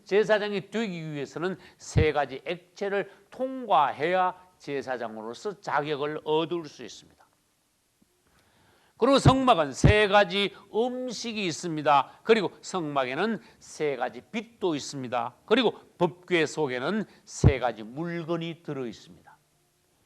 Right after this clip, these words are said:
마지막으로 성막에서는 세 가지 일이 있습니다. 이것을 우리는 한 가지씩 이제 보기로 하겠습니다. 첫째, 성막에는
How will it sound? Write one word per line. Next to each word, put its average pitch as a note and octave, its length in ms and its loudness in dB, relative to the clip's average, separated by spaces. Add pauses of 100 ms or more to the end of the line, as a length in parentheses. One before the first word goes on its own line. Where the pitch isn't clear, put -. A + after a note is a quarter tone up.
(460)
마지막으로 G3 840 6 (1040)
성막에서는 F3 1200 2 (200)
세 D3+ 380 -6
가지 B2 440 -6
일이 F3+ 480 -6
있습니다. G#2 400 -16
이것을 A#3 320 0
우리는 G#3+ 380 0 (200)
한 D#3 340 -6
가지씩 B2+ 720 -6
이제 G#2+ 300 -10
보기로 C3+ 540 -2
하겠습니다. F#2 640 -14 (800)
첫째, G#3 520 2 (580)
성막에는 A3+ 1120 2